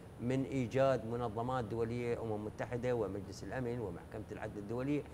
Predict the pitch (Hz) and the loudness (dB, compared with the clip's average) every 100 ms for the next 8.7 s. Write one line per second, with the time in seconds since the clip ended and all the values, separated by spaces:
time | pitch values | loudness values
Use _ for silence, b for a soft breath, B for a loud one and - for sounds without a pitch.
0 | B B B 151 160 165 - - - - | B B B 8 8 6 0 -10 -14 0
1 | 139 151 - 123 135 127 - 135 131 123 | 6 6 4 -4 -4 -4 0 2 2 2
2 | 127 135 131 123 120 117 131 151 165 143 | 2 2 2 0 -2 0 4 4 4 2
3 | - - - - 131 160 175 175 170 156 | -2 -14 -14 -4 6 6 8 8 8 8
4 | - 160 156 147 131 131 131 131 110 104 | 10 10 12 8 4 2 2 0 -2 4
5 | 151 139 139 - 143 135 135 135 127 139 | 4 4 0 4 4 4 2 2 4 0
6 | 113 131 113 123 127 120 113 110 117 117 | 0 -2 -2 -2 0 -2 -2 -2 0 -2
7 | 113 110 110 135 123 180 185 165 139 120 | -4 -6 -4 0 2 2 4 4 2 0
8 | 131 117 113 107 104 110 101 | 0 -2 -4 -6 -6 -4 -4